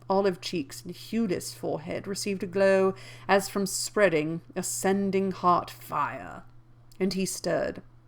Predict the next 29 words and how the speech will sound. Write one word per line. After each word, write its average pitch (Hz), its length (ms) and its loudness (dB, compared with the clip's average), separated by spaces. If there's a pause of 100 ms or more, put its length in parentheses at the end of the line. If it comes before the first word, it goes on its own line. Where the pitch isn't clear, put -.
(360)
Ascending 208 720 -6
heart 151 440 -10
fire? 233 600 -10
Oh - 80 -14
my - 160 -12
God. - 460 -12 (840)
And 247 160 6
he 254 120 6
stirred, 220 680 6
lifted 240 340 2
his 233 160 2
strong 233 560 6
arm. 175 540 6 (680)
He - 120 -6
could 247 160 -2
have - 80 -2
struck - 680 2
Mason, - 460 -10 (360)
dashed 254 400 6
him 202 180 0
from 202 180 0
the 202 60 2
church, - 440 4 (380)
dashed 254 420 6
him 202 120 0
on 180 120 0
the 175 80 -2
church 170 360 0
floor, 160 360 0